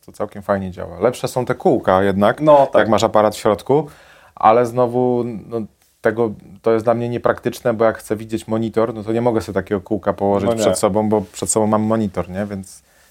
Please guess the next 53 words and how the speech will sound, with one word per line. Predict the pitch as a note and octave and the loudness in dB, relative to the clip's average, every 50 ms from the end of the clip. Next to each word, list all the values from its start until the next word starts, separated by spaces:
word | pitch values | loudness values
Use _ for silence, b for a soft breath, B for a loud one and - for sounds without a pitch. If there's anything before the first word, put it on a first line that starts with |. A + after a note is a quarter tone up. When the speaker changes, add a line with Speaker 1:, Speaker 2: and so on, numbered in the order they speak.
| _ _ - | _ _ -16
Speaker 1:
no, | F#2 | -12
tego | F2+ - G2+ F#2+ G2+ | -8 -8 -6 -6 -6
nie, | G2+ G2+ G#2 G#2 G2+ G2 G2 G2 F#2+ G2+ | -6 -6 -6 -6 -6 -8 -10 -12 -14 -14
nie | G#2+ | -14
da | F#2+ G#2 G2+ | -10 -6 -4
rady | G2+ F#2+ F2 F#2 F2+ | -4 -4 -6 -8 -16
użyć, | F2 F2+ F2+ F#2+ E2+ _ - | -18 -20 -20 -20 -20 _ -16
ale, | G2+ G2 G2+ G2+ G#2 G2+ _ _ _ _ _ _ _ _ _ _ _ _ _ _ _ _ - | -16 -14 -14 -16 -18 _ _ _ _ _ _ _ _ _ _ _ _ _ _ _ _ _ 0
ale | G#2+ A2 B2+ | 2 4 4
jakby | C#3 C#3 C#3 C3+ | 4 2 0 -2
tak, | - C3+ C3 - - _ _ _ _ _ | -2 -2 -2 -4 -12 _ _ _ _ _
wiesz, | C3 A#2+ A#2 G2+ F2 F2+ - | _ -8 -8 -8 -8 -10 -14
człowiek | - A#2+ A2+ B2 A2+ | -10 -6 -6 -6 -6
chciał | - - - A#2 A2+ | -4 -2 -2 -2 -2
siedzieć | - - A#2 A2+ A#2+ A#2 | -2 -4 -4 -4 -4 -6
po | - G#2 | -8 -14
prostu | - B2 A#2 - - A2+ | -12 -12 -10 -10 -10 -14
i | |
tylko | - - A#2+ | -12 -10 -8
gadać | G#2+ A#2+ A2+ A#2 A2+ G#2+ | -4 -4 -4 -2 -2 -4
do | A#2 | -4
kamery, | A2 - A#2 A2 G#2+ G#2 G#2+ A2+ | -2 0 0 0 2 0 0 -2
no | B2 A#2 | -4 -6
to | - A2+ | -8 -8
to | - A#2 | -8 -6
jest | A#2 - | -6 -6
super | - - - A#2 G#2+ | -8 -8 -6 -6 -4
rozwiązanie, | G2+ G2+ F#2+ F#2+ G2+ G2 F#2+ G2+ F#2+ F#2+ F2+ | -4 -4 -6 -6 -6 -6 -4 -2 -2 -4 -4
bo | F2+ | -6
masz | F#2+ F#2 - | -8 -6 -2
fajne, | - A2 A2 G#2+ G#2+ | 0 0 2 2 0
miękkie | A2+ A2+ - - G#3+ | 0 -2 -2 -2 -4
światło, | - - - G#3+ F#3+ A#3 C4 | -2 2 0 2 2 2 0
Speaker 2:
No, | C4 | 2
Speaker 1:
wiesz, | - G3+ | 4 4
Speaker 2:
dla, | E3 D3 | 4 4
Speaker 1:
dookoła | A#2+ A2 G#2+ B2+ B2 A2+ | 4 4 4 4 4 4
Speaker 2:
wiesz, | G#2+ | 6
dla | G#2 - | 6 6
Speaker 1:
twarzy. | B2+ A#2+ A2 C3 B2+ | 6 6 6 6 4
Speaker 2:
vlogerów | C3+ C3 B2+ C3+ C3+ B2 | 2 2 2 0 -4 -4
coś | - - B2 B2+ - | -4 -4 -4 -4 -4
tam, | - C3 B2+ | -6 -10 -8
to | - B2+ | -4 0
jest | A#2+ A2+ | 2 2
Speaker 1:
No. | G#2+ G2+ G2+ | 4 2 2
Speaker 2:
spoko | G2+ G2+ - - C3 | 0 -2 -4 -4 -4
opcja. | B2+ - - - - G#2 G#2 | -4 -6 -10 -18 -18 -18 -12
Speaker 1:
Super, | - - A2 - - F#2 | -8 -8 -8 -8 -8 -8
bardzo | F#2 G#2 G#2 G2+ F#2+ F#2+ | -6 -6 -6 -6 -8 -12
fajne | - - F#2+ F#2 F#2 F2+ | -10 -8 -8 -8 -8 -12
to | - F#2+ F2+ | -18 -20 -20
jest. | F#2 F#2+ _ | -20 -20 _